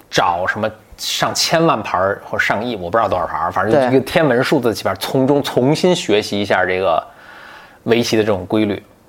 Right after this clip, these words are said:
Speaker 1: 而他不能够说，比如说我，AlphaGo，因为以前他们这个同样的程序玩了很多其他的电子游戏啊。
Speaker 2: OK。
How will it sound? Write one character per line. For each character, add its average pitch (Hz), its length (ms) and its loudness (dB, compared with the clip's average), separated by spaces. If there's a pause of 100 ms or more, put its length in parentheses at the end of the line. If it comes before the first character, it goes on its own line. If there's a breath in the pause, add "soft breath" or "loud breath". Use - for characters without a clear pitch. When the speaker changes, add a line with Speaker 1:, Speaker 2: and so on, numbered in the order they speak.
(580 loud breath)
Speaker 1:
而 139 120 4
他 160 160 2
不 196 140 2
能 151 140 4
够 165 120 6
说， 156 320 4
比 120 120 0
如 117 60 4
说 135 200 4
我， 107 500 2 (500)
AlphaGo， 220 340 4
因 190 80 4
为 214 100 4
以 165 80 2
前 120 160 -2
他 131 80 0
们 165 60 2
这 170 60 4
个 143 40 4
同 127 140 0
样 143 40 2
的 147 60 2
程 113 160 0
序 110 260 2 (800 soft breath)
玩 127 280 4
了 202 40 4
很 107 200 0
多 127 160 4
其 131 160 0
他 135 120 2
的 123 160 4 (220)
电 98 140 0
子 82 60 -4
游 - 100 -8
戏 - 140 -12
啊。 - 240 -14
Speaker 2:
OK。 127 340 0